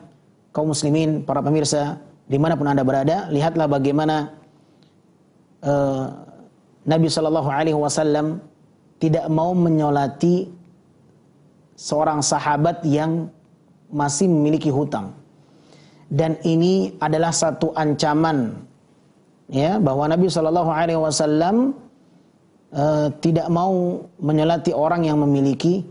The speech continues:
hutang. Dan para ulama menerangkan, bukan berarti orang yang punya hutang tidak boleh disolatkan,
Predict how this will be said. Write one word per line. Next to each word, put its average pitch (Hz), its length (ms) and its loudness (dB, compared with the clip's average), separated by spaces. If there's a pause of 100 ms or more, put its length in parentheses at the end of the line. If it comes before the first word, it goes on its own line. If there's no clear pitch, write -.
(180)
hutang. 147 480 -4 (260)
Dan 135 160 -2
para 160 160 0
ulama 180 320 0
menerangkan, 156 540 -2
bukan 190 320 2
berarti 156 680 0
orang 160 300 0
yang 151 80 0
punya 151 180 0
hutang 147 320 -2
tidak 151 220 0
boleh 151 180 0
disolatkan, 156 540 -2